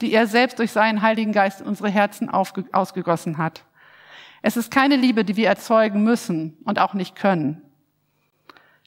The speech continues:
Damit wären wir total überfordert. Es ist seine Liebe, die durch uns zu den anderen fließt.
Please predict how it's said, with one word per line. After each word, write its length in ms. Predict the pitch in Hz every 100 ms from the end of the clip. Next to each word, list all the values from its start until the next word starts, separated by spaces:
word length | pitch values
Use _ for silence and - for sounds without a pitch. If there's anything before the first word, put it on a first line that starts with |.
| _
Damit 280 | 202 226 -
wären 160 | 190
wir 80 | 185
total 380 | 180 185 196 185
überfordert. 720 | 170 165 - 180 170 156 156 - - -
Es 140 | - 226
ist 160 | 226
seine 420 | 202 202 226 302 320
Liebe, 340 | 240 233 226
die 200 | 220 180 -
durch 380 | 240 277 285 - - _ -
uns 600 | 220 220 226 - - _
zu 140 | -
den 160 | 226 208
anderen 400 | 175 185 175 180
fließt. 560 | - - 170 165 -